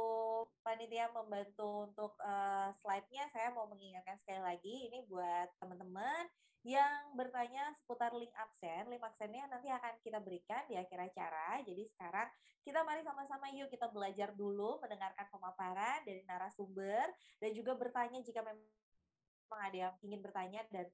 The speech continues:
ada yang ingin ditanyakan tentunya. Jadi sekali lagi kalau yang bertanya tentang link absen nanti akan diberikan di akhir acara ya.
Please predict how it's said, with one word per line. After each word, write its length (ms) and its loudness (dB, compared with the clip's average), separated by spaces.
ada 160 -2
yang 220 -2
ingin 100 -8
ditanyakan 560 -6
tentunya. 420 -10
Jadi 160 2
sekali 160 4
lagi 160 4
kalau 160 2
yang 160 -2
bertanya 400 -4
tentang 320 -6
link 240 -4
absen 400 -4
nanti 240 -8
akan 160 -6
diberikan 320 -2
di 80 -2
akhir 320 -6
acara 240 0
ya. 260 -2